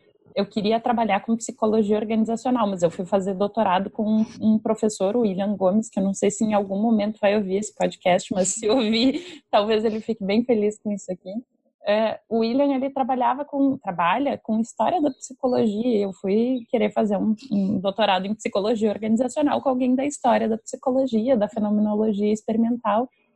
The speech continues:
e aí o que o William queria que eu estudasse era a autoconsciência privada.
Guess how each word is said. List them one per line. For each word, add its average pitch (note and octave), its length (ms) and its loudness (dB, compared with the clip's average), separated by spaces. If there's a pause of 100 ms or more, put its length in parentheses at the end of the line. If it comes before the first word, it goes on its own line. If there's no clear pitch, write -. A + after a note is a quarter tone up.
(200)
e B3+ 80 0
aí A#3+ 220 0
o C#4+ 60 -2
que C#4+ 140 -6
o C#4 60 0
William D4+ 340 0
queria A#3+ 260 -2
que - 100 -6
eu A3+ 40 4
estudasse A3+ 640 -2
era B3+ 140 -2
a C4 40 2
autoconsciência C4 800 0
privada. A3+ 540 0